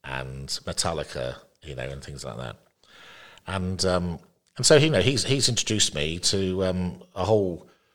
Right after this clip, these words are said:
raft of music that, uh, I wouldn't otherwise have, have, have enjoyed. And I think the, the defining thing about the crossover between him and me would,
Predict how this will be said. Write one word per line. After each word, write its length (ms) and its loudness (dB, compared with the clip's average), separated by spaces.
raft 380 4
of 100 -8
music 580 -2
that, 320 -2
uh, 200 0
I 80 2
wouldn't 380 0
otherwise 500 2
have, 320 -2
have, 300 -4
have 160 0
enjoyed. 500 0
And 80 2
I 40 2
think 220 2
the, 380 4
the 80 0
defining 540 6
thing 360 2
about 380 0
the 60 -10
crossover 760 2
between 280 -4
him 140 -2
and 120 -4
me 320 -6
would, 240 -6